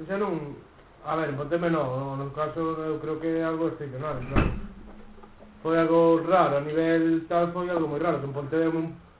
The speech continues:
un sitio tan pequeno que, mira, salió unha Ocupa que... Pero que se ve, sobre todo cando veñen grupos, cando ven xente, di, "Pero como fixeches interese", sobre todo interese en, en saber como empezou todo, porque o noso máis ou menos foi unha locura, foi meternos aí e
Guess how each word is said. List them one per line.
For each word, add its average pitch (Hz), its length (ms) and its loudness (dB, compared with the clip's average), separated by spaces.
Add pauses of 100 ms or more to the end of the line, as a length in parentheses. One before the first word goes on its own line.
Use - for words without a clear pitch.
(340)
un 160 80 -10
sitio 170 240 -4
tan 170 160 0
pequeno 175 400 -2
que, 175 320 -4
mira, 135 240 -8 (640)
salió 143 240 -4
unha 156 160 -4
Ocupa 165 240 -2
que... 160 400 -6 (520)
Pero 170 240 4
que 170 120 -6
se 185 80 -4
ve, 208 480 2
sobre 165 160 -2
todo 185 160 -2
cando 175 200 0
veñen 165 280 0
grupos, 170 400 -2
cando 156 160 -6
ven 170 240 -2
xente, 170 240 -4
di, 156 160 -4
"Pero 143 240 -6
como 170 160 -2
fixeches 170 480 -8 (160)
interese", 165 560 0
sobre 160 160 -4
todo 185 160 -4
interese 190 400 -6
en, 175 160 -8 (1000)
en 170 80 -4
saber 202 200 2
como 214 200 4
empezou 170 200 0
todo, 175 220 2
porque 156 140 -2
o 185 80 0
noso 208 120 2
máis 214 160 2
ou 226 80 2
menos 233 220 -2
foi 247 100 0
unha 170 200 0
locura, 165 360 0
foi 185 320 -2
meternos 202 480 0
aí 226 200 0 (120)
e 220 120 2